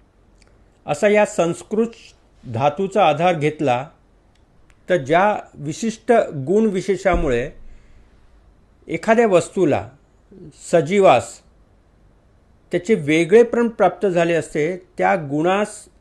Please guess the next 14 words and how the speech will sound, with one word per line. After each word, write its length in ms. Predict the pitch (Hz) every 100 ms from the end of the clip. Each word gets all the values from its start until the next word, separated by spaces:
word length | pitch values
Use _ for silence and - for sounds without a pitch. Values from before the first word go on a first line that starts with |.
| _ _ _ -
गुणांना 580 | 135 143 160 180 180 185
आपण 340 | 185 196 202 - 135 110
धर्म 280 | - 165 190
असं 180 | 175 170
म्हणू 200 | 139 131
शकतो. 400 | 120 110 104 92 _ _ _ _ _ _ _ _ _ _ _ _ _ _ _ _ -
धर्म 320 | 117 170 208
म्हणजे 440 | 214 208 208 226 214
सहज 460 | - 196 165 190 - -
प्रवृत्ती 600 | 156 135 127 123 - 90 - _ _ _ _
किंवा 400 | 170 180 196 196 - - _ _ _
उपजत 520 | - 160 151 214 226
असलेले 440 | 196 - 185 190 185
गुण. 260 | 135 127